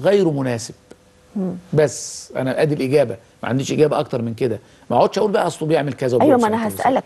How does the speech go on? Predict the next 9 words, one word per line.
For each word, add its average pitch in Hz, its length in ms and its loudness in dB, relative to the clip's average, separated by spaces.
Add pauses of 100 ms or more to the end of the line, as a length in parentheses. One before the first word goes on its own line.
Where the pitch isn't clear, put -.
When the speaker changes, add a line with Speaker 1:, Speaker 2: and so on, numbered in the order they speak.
(320)
Speaker 2:
وأنا 220 280 -4
هسيبك 262 380 0
تقول - 180 0
لي: 180 60 2
Speaker 1:
أنا 208 100 2
Speaker 2:
"غير 240 160 6
مناسب"، 208 500 -2
وأنا 226 260 2
هسكت. - 260 -8